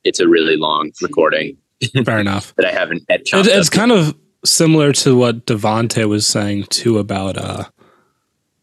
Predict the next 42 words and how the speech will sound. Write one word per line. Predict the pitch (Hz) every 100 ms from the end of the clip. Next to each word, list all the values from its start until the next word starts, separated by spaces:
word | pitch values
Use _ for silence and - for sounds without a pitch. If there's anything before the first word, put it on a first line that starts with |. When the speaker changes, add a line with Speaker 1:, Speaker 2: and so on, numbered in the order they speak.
| _ _ _ -
Speaker 2:
uh, | 113 107
about | 120 123
the | 113
man | 117 110 110
coverage | - 123 120 101
thing. | - 107
It's | 104 98
like, | 110 104
well, | 113 123 123 120 _ - - _ _ _ _ _
you | 135
know, | 117
we're | 110 117
kinda | - 127
just | 117 113 - _
good | 127
at | 135
what | 120 117
we're | 104
good. | 107 139
Like, | 117 107
teams | - 131 120
wanna | 123
stop | - 160 131
the | -
run. | 107 123 123 117 110
Okay. | 113 120 113 107 101 _ _ _ _ _ _ _ _ -
Y-, | 117 113 -
if | 131 113
you're, | 117 120
if | 123
you're | 113
gonna, | 120 123 120 135
you | 156 120
know, | 110 107 107 -
sell | - - 135 123
out | 123 117
on | 117
the | 110
run, | 120 117 107
you | 101
can't | - 110 -
run, | 117 113 110 107 107